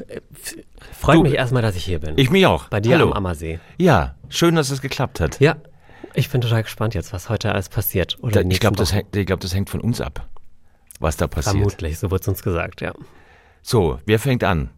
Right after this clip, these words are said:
Speaker 2: Hast du eine Frage?
Speaker 1: Ich
Speaker 2: Ich
Speaker 1: hab
Speaker 2: hab
Speaker 1: eine Frage,
Speaker 2: Ja.
Speaker 1: und zwar mit Silvester im November. Das hat mich gerade, das hat mich wirklich überrascht.
Speaker 2: Okay.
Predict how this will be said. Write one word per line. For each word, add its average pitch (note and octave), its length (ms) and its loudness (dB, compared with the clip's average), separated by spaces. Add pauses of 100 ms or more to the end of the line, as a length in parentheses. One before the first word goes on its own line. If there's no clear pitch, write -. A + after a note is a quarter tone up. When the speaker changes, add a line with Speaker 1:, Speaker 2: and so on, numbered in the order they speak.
(400)
Speaker 2:
Hast - 160 -2
du C3 60 2
eine A2+ 100 2
Frage? D2+ 460 0 (720)
Speaker 1:
Ich - 140 4
Speaker 2:
Ich - 20 6
Speaker 1:
hab B2 60 6
Speaker 2:
hab D#3 80 0
Speaker 1:
eine D#3+ 80 2
Frage, D3 360 0
Speaker 2:
Ja. F#2 80 6
Speaker 1:
und F#2 60 0
zwar A2+ 300 0
mit A#2+ 200 0
Silvester A#2+ 460 -2
im A2+ 80 0
November. A2 400 2
Das F2 160 -6
hat C3 100 -4
mich A#2 160 0
gerade, A2 480 0 (140)
das D#3+ 180 0
hat D#3+ 100 0
mich C3 140 0
wirklich G#2+ 240 -4
überrascht. F#2+ 500 -4
Speaker 2:
Okay. A#2+ 200 2